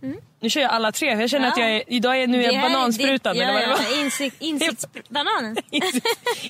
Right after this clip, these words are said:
Speaker 2: insiktsbananen.
Speaker 1: <laughs> Ja. Ja, vad är din trea då?
Speaker 2: Det är ju att ha något gott att dricka.
Speaker 1: Ja.
Speaker 2: Och jag tycker verkligen att det är ett bra tips, bland annat för dig som inte dricker alkohol,
Speaker 1: Mm.
Speaker 2: med,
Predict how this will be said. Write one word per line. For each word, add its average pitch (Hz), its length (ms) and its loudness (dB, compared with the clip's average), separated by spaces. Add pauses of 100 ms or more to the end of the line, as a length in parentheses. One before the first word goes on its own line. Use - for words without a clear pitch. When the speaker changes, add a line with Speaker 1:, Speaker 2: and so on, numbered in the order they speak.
(100)
Speaker 2:
insiktsbananen. 262 1000 0
Speaker 1:
<laughs> - 40 -20 (840)
Ja. 262 240 -2 (100)
Ja, 285 120 -2
vad 339 100 -2
är 349 40 -2
din 330 160 -4
trea 349 260 -2
då? 233 120 -2 (220)
Speaker 2:
Det 269 200 0
är 247 100 4
ju 233 160 4
att 214 100 0
ha 226 80 0
något 208 140 -4
gott 196 200 -2
att 190 100 -2
dricka. - 300 -8 (220)
Speaker 1:
Ja. 208 260 -6 (540)
Speaker 2:
Och 202 180 0 (220)
jag 220 200 0
tycker 202 220 -2
verkligen 196 880 -2
att 180 200 -4
det 180 80 -2
är 170 40 0
ett 160 100 -6
bra 165 140 -2
tips, - 480 -8
bland 202 220 0
annat 175 180 0
för 185 80 -4
dig 196 140 0
som 180 160 -4
inte 170 180 -8
dricker 185 300 -2
alkohol, 170 440 -2 (180)
Speaker 1:
Mm. 254 160 -2
Speaker 2:
med, 170 300 -2